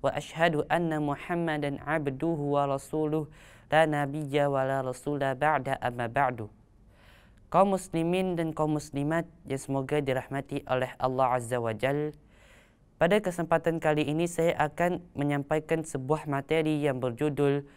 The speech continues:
Berpuasa Tapi Meninggalkan Salat.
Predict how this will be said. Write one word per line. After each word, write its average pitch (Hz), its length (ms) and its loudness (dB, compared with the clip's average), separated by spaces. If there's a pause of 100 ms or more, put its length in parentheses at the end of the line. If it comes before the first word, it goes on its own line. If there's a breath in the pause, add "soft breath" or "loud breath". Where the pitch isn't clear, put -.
(280 loud breath)
Berpuasa 175 720 2
Tapi 147 320 0
Meninggalkan 120 560 -2
Salat. 123 400 0